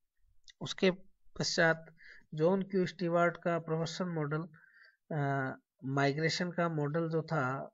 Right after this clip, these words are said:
वो संभवतया टी हैंगरस्टैंड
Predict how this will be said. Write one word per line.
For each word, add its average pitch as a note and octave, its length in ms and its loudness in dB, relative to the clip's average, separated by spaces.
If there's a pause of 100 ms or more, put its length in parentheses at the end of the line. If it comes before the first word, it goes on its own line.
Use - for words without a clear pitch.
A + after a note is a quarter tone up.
(100)
वो F3 220 -2
संभवतया F#3+ 960 0 (380)
टी G3+ 220 2
हैंगरस्टैंड F3 880 0